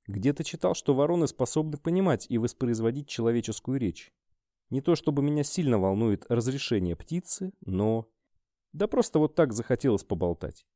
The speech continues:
Ещё объясняться буду перед кем, ага, особенно перед вороной. Скинув с себя лохмотья, в которые превратилась моя накидка, бросаю её около камня,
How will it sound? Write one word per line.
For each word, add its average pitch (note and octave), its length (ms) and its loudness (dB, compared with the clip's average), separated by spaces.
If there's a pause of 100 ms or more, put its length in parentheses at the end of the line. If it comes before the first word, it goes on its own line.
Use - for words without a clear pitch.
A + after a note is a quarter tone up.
(220)
Ещё C#3+ 300 2
объясняться A2+ 500 0
буду G#2 240 -2
перед A2 380 -2
кем, F#2 340 0 (180)
ага, G2 360 -6 (220)
особенно A#2 440 -2
перед A2 220 -2
вороной. A2+ 440 4 (840)
Скинув C#3 560 0
с - 60 -4
себя A2 360 2
лохмотья, E3+ 560 2
в - 60 -12
которые C3 400 2
превратилась A#2+ 720 -2
моя G2 220 -4
накидка, F#2 520 -4
бросаю G#2 480 2
её G2+ 260 2
около G#2+ 440 -2
камня, G2 540 0